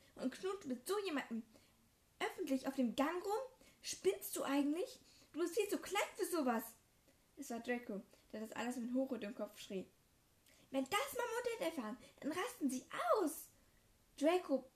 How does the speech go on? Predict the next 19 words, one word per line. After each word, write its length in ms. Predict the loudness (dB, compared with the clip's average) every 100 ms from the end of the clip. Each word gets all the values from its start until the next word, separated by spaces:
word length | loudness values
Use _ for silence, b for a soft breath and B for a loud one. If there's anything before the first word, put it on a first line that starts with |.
| _
bitte, 580 | -2 -2 -2 -2 0 0 2
beruhig 400 | 2 2 0 -2
dich, 180 | -6 -2
ganz 260 | -2 -2
Herr 160 | -4 -4 -6 _ -10
Hogwarts 400 | -4 2 0 2
hört 200 | -2 -2
dir, 60 | -8 B B B -2
das 200 | 0 0
ist 180 | -8 -2
mir 160 | -2
sowas 440 | 2 2 6 4 4
von 120 | 0
scheißegal", 800 | 0 2 2 2 -2 0 2 2 B B B
schrie 260 | -8 -4 -2
er. 140 | -4 -8 _ -20 _
"Draco, 340 | 0 0 2 2
beruhig 340 | 4 2 0
dich." 160 | -4